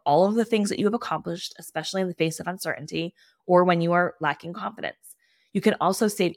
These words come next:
emails or notes from your colleagues, executive, or other stakeholders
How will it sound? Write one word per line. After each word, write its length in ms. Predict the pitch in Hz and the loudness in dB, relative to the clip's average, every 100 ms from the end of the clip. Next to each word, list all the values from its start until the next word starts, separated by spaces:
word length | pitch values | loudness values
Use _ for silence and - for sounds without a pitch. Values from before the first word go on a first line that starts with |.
| 185 | -2
emails 340 | 190 185 190 | 0 0 0
or 60 | 165 | 0
notes 280 | 160 - | 0 -2
from 120 | - 147 | -4 -10
your 80 | |
colleagues, 580 | - - 196 202 196 190 - | -10 -2 2 2 0 -4 -8
executive, 500 | 175 147 160 175 160 | -2 -2 0 -2 -2
or 120 | - | -2
other 180 | 165 196 | 0 0
stakeholders 640 | 185 165 - - 147 151 | 0 -4 -4 -4 0 -2